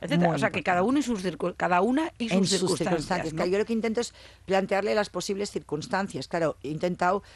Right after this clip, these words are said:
Speaker 2: que cada persona se vea reflejada y le he hecho las preguntas que creo que se ha de hacer para eso. Y luego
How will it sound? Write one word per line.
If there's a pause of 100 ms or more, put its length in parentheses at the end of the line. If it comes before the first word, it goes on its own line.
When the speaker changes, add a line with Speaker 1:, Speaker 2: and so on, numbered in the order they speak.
(240)
Speaker 2:
que
cada (200)
persona
se
vea
reflejada (340)
y
le
he
hecho
las
preguntas
que
creo
que
se
ha
de
hacer
para
eso. (300)
Y
luego